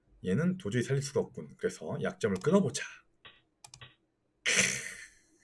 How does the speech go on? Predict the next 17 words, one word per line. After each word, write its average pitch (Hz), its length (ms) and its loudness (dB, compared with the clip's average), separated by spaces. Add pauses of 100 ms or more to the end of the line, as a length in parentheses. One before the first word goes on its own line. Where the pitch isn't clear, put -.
(420)
이 127 100 -4
맛이야. 120 580 -4 (1080)
요것도 127 380 2
이제 127 340 4
둘, 185 380 6
둘이니까 127 760 2
둘, 202 280 4
둘은 240 420 4 (800)
이을 156 200 6
수도 196 240 0
있지만 233 440 4
먼저 185 220 4
한번 196 340 10
끊어보면 196 600 6 (520)
재밌는 139 420 2
일이 120 300 0
벌어진다. 107 540 -2